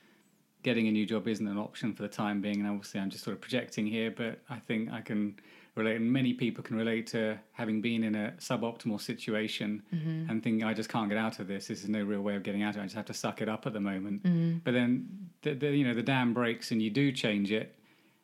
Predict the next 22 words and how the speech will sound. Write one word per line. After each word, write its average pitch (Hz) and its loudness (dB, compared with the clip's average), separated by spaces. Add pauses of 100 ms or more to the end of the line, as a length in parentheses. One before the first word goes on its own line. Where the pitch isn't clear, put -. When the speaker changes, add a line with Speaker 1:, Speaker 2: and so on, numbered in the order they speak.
(140)
Speaker 1:
and 113 2
you 117 4
usually 113 2
think, 123 -2
"That 131 -2
wasn't 123 0
as - -4
difficult 117 -4
as 107 -2
I 110 0
thought 117 -2
it - -2
would 113 2
be. 117 8
Speaker 2:
Mm. - 4
Speaker 1:
Why 113 4
didn't 113 0
I 113 2
do 113 0
that 113 0
earlier?" 110 0
So - 0